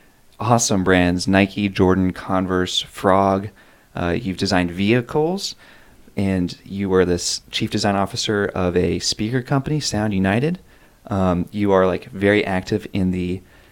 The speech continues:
design community. You've done, like, a ton of talks. You've gone to schools. You've, uh, you are always posting sketches on Instagram. You, <laughs> you made a book. Uh, you,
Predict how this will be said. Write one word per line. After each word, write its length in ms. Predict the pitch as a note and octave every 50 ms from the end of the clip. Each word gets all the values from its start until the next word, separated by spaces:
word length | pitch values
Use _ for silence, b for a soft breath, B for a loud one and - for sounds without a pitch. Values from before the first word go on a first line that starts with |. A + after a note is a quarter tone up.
| b b b b
design 300 | - G#2 G#2 G2+ G2+ G2+
community. 460 | - - F#2+ F2+ F#2 G2+ A2+ C3 D3
You've 220 | D#3 C#3 G2+ F2
done, 120 | F2 F#2+ F#2
like, 200 | F#2 F#2+ - - _ _ - - - _ _ _ -
a 80 | - G2
ton 280 | F#2+ - - - - A2
of 100 | G#2 G#2
talks. 580 | - - A2 G2+ G#2 A2+ A2+ - - - - A2+
You've 260 | G2+ F#2+ F#2 - - _ b b b b b b b
gone 180 | - G#2 F#2+ F#2
to 80 | -
schools. 580 | - - - - A#2+ A#2 A#2+ A#2 A#2 A2+ G#2+ G#2
You've, 300 | F#2+ F#2+ F#2+ F2+ F#2+ - b b b b b b b b -
uh, 220 | - F#2 E2+ - - - - - -
you 160 | - G#2 F#2 F#2+
are 100 | F#2 -
always 260 | - G2 G#2 G#2 G#2 -
posting 300 | - - A2+ G#2+ - G2+
sketches 380 | F#2+ - - G#2 F#2+ - A#2+ G#2+
on 120 | - E2+
Instagram. 720 | D2 F#2+ F#2+ - A#2+ G#2 G#2 G#2 G2+ G2+ G2+ G2+ G2+ G2+ G#2 - - _ - - -
You, 200 | A2+ G2 F#2+ F#2+ - -
<laughs> 100 | C3 C#3
you 140 | - A2+ A2+
made 160 | A#2+ B2 A#2
a 100 | A#2 A2
book. 520 | - - - - - G#2 A#2 C3 - - - -
Uh, 40 | A#2+
you, 200 | B2+ C3 -